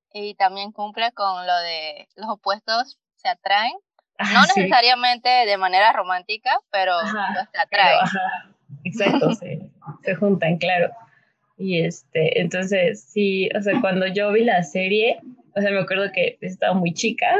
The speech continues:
Speaker 2: este, y pues, o sea, veía todo como, como mi perspectiva me lo permitía de, no, pues es que Aome es como la santa, y Kikyo es la mala, y que no sé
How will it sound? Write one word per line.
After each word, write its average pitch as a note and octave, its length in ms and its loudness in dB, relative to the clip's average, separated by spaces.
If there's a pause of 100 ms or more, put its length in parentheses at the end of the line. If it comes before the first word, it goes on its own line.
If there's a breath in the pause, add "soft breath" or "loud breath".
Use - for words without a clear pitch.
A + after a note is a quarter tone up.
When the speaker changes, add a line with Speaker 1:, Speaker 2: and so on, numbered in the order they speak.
Speaker 2:
este, G3+ 300 2
y F3 200 -2 (160)
pues, F3 240 -4 (1400)
o A3 60 2
sea, G#3 200 0
veía G#3 340 0
todo G#3+ 320 2
como, F3 540 2 (500)
como A3+ 240 2
mi G3 240 0
perspectiva F#3 800 -2
me F#3 140 -2
lo E3+ 140 -2
permitía E3 680 0
de, E3 320 0 (400 soft breath)
no, A3 200 -2
pues F3 160 -2
es E3 120 -2
que F3+ 140 -2
Aome E3 280 2
es E3+ 120 -6
como E3 220 0
la D#3 160 0
santa, G3 440 -2
y F3+ 60 -2
Kikyo D#3+ 320 -4
es E3 100 0
la D3+ 100 0
mala, G3 760 0
y E3 180 -2
que D3+ 100 -2
no D3+ 140 0
sé - 180 0